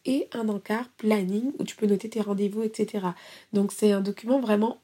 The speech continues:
opérationnel que tu peux utiliser au quotidien si tu n'as pas de support. Et, euh, dans ce welcome pack, tu as aussi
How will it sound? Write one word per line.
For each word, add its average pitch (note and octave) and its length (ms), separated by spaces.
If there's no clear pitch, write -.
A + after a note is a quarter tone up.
opérationnel G#3+ 800
que A3+ 100
tu - 120
peux - 280
utiliser F#3+ 460
au F3+ 80
quotidien F#3 560
si A#3+ 160
tu - 120
n'as F3+ 120
pas B3+ 180
de C4+ 60
support. G3+ 480
Et, G3+ 380
euh, F3+ 420
dans D#4 160
ce D4 160
welcome G3+ 440
pack, G#3+ 340
tu - 180
as G#3+ 100
aussi G#3+ 460